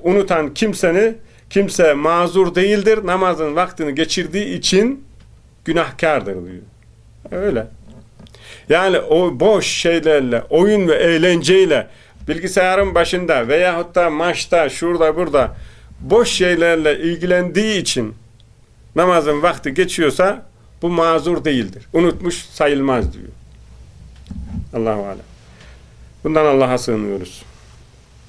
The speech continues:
Beşincisi, Müslümanların hayatında bereketin etkisi.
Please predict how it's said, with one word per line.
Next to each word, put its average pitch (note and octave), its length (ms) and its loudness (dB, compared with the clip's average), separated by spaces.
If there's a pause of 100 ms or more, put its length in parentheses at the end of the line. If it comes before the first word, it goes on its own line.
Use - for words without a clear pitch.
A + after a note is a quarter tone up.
(420)
Beşincisi, A3+ 720 4 (2000)
Müslümanların G#3 720 4
hayatında G3 800 0
bereketin G3 840 0 (320)
etkisi. E3 600 -2